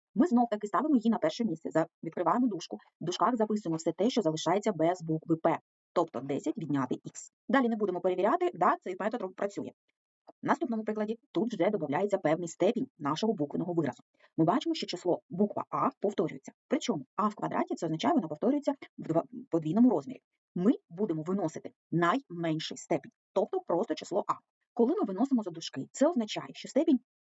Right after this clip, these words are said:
А у нас одиничка, яку ми не пишемо зазвичай. Коли ми виносимо, ми виконуємо ділення,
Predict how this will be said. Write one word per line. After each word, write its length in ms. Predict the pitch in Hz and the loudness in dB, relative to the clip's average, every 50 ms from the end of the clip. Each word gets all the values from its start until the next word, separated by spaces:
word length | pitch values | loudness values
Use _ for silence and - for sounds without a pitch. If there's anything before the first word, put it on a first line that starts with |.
| - - - | -20 -16 -6
А 240 | - 233 226 - 196 | -2 -2 -2 -2 -2
у 20 | |
нас 200 | 175 214 233 - | -4 -4 -4 -4
одиничка, 360 | 202 185 185 180 160 - 214 | -4 -4 -4 -4 -2 -2 -2
яку 180 | 202 202 - 208 | 0 2 2 4
ми 100 | 208 208 | 4 4
не 100 | 190 185 | 2 0
пишемо 340 | - 170 165 - - 202 202 | -2 -2 -2 -2 -2 -2 -2
зазвичай. 360 | 196 190 185 185 - - - - _ _ _ _ _ _ | -2 -2 -2 -2 -4 -6 -8 -10 _ _ _ _ _ _
Коли 280 | - - 208 208 294 392 | 2 4 4 4 4 0
ми 80 | 349 | 0
виносимо, 500 | 269 208 202 160 135 127 - 170 170 - - | -2 -2 -2 -4 -4 -6 -8 -8 -10 -6 -4
ми 100 | 175 170 | -2 0
виконуємо 440 | 185 202 208 233 311 359 349 285 226 | 0 0 2 0 2 4 4 4 4
ділення, 600 | 165 156 180 180 170 160 175 185 180 180 185 202 | 2 0 -4 0 2 2 2 0 -2 -4 -6 -6